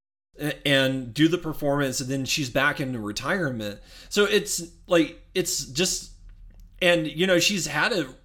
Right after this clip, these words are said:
she's been in retirement for a year or two. She might already be bored,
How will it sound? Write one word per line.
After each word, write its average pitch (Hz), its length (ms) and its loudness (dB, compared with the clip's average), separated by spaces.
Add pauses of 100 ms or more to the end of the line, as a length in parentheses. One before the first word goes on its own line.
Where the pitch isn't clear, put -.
(180)
she's 190 200 -2
been 190 140 2
in 269 80 2
retirement 196 320 -2
for 160 100 -2
a 135 60 -2
year 190 120 -6
or - 20 -6
two. 175 100 -6
She 269 160 -2
might 381 160 0
already 165 220 6
be 147 120 4
bored, 120 600 -2